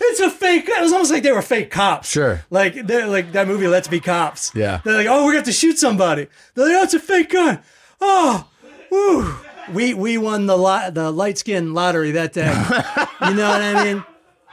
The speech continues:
Speaker 1: Uh, 'cause they called it in. They're like, "Yeah, they're shooting a movie on, uh,
Speaker 2: Yeah.
Speaker 1: down in Fells Point, blah, blah, blah."
Speaker 2: Yeah.
Speaker 1: All right, go ahead. Then we got to keep filming.
Speaker 2: That's even cra-, and
Speaker 1: Yeah.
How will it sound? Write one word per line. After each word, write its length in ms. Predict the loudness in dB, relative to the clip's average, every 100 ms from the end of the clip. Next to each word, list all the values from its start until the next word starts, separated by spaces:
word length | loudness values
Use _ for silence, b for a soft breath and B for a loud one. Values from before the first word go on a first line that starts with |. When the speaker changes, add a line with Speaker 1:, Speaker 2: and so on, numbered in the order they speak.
| -6
Speaker 1:
Uh, 440 | 0 2 2 0 -4
'cause 200 | -4 0
they 120 | 0
called 280 | 2 2 0
it 100 | 0
in. 140 | 0 0
They're 100 | -2
like, 160 | -2
"Yeah, 140 | 0 0
they're 80 |
shooting 240 | 0 0 0
a 60 | -2
movie 420 | 0 -2 -2 -2
on, 340 | 0 -2 -4
uh, 40 | -2
Speaker 2:
Yeah. 300 | 0 0 0
Speaker 1:
down 220 | -2 -2
in 60 | -2
Fells 280 | -2 -2
Point, 340 | -2 -4 -2 -4
blah, 120 | -6
blah, 80 | -4
blah." 160 | 0 0
Speaker 2:
Yeah. 80 | 2
Speaker 1:
All 80 | 0
right, 140 | 0
go 80 | 0
ahead. 140 | -2 B B
Then 120 | -2
we 80 | 0
got 120 | -2
to 40 | -4
keep 200 | -8 -4
filming. 440 | -2 -2 -4 -10 _
Speaker 2:
That's 200 | -6 -2
even 180 | -4 -4
cra-, 160 | -4 -4
and 200 | -2 -2 _
Speaker 1:
Yeah. 360 | -4 0 0 -4